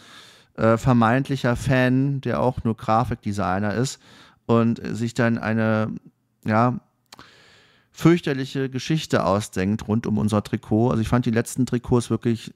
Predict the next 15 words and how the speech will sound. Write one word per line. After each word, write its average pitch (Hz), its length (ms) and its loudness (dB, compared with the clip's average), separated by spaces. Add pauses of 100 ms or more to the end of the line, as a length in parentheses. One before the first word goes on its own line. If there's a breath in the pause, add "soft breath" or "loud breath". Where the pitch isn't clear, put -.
äh, 67 280 -4
weder 135 380 2
das 120 380 -6 (1080 soft breath)
fünfzig - 520 -2
Jahre 117 340 2
Westfalenstadion-Trikot 131 1200 0
fand 127 220 2
ich 123 80 -4
jetzt 123 160 -4
sonderlich 117 400 2
schön. 147 480 6
Das - 280 -10
war - 180 -2
jetzt - 180 -8
ein 170 180 2